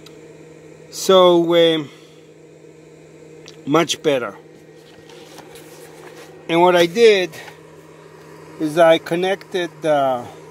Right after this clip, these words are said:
I connected the solar controller to the solar panels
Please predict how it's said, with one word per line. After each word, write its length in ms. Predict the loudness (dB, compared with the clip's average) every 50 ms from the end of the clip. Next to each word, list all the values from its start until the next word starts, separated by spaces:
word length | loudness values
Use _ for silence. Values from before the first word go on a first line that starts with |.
| -20 -20 -20 -20 -20 -20 -20 -20 -20 -20 -20 -20 -20 -20 -20 -20 -20 -20 -20 -20 -20 -20 -20 -20 -20 -20 -20 -20 -20 -20 -20 -20 -20 -20 -20 -20 -20 -20 -20 -20 -20 -20 -20 -20 -20 -20 -20 -20 -20 -20 -20 -20 -20 -20 -20 -20 -20 -20 -20 -20 -20 -16 -12
I 80 | -12 -10
connected 720 | -6 -4 -2 0 0 -2 -4 -6 -8 -6 -6 -6 -6 -6
the 420 | -4 -2 -2 -2 -2 -4 -4 -8 -12 -16 -20 -20 -20 -20 -20 -20 -20 -20 -20 -20 -20 -20 -20 -20 -20 -20 -20 -20 -20 -20 -20 -20 -20 -20 -20 -20 -20 -20 -20 -20 -20 -20 -20 -20 -20 -20 -20 -20 -20 -20 -20 -20 -20 -20 -20 -20 -20 -20 -20 -20 -20 -20 -20 -20
solar 280 | -12 -4 -2 0 0 0
controller 720 | -2 -4 -6 -6 -4 -4 -2 0 0 0 0 -2 -2 -6 -10 -16 -20 -20 -20 -20 -20 -20 -20 -20 -20 -20 -20 -20 -20 -20 -20 -20 -20 -20 -20 -20 -20 -20 -20 -20 -20 -20 -20 -20 -14 -8
to 220 | -4 -2 -2 0
the 280 | 0 2 4 4 4 4
solar 300 | 2 -2 -6 -4 -4 -4
panels 760 | -4 -6 -6 -6 -6 -6 -6 -6 -8 -10 -12 -16 -20 -20 -20